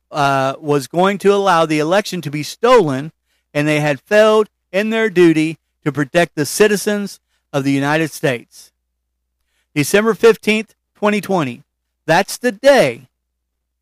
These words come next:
in my mind, in my belief, that the military moved from planning devolution to implementing devolution.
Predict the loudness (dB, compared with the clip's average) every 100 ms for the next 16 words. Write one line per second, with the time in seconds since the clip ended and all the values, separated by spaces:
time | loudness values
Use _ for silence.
0 | _ _ _ _ _ -8 -4 -2 0 0
1 | -2 -4 -14 _ _ _ _ _ _ _
2 | _ _ -8 -2 -2 0 0 0 -4 _
3 | _ _ _ _ _ _ _ _ _ _
4 | _ -8 -6 -4 2 4 4 2 0 0
5 | 0 2 4 2 -4 _ _ -8 -8 -6
6 | -2 0 0 0 0 0 0 -2 -6 -14
7 | -14 -20 _ _ _ _ _ _ _ _
8 | 0 0 0 -4 -4 -2 -2 -4 -6 -6
9 | -6 -8 -10 -10 -18 -20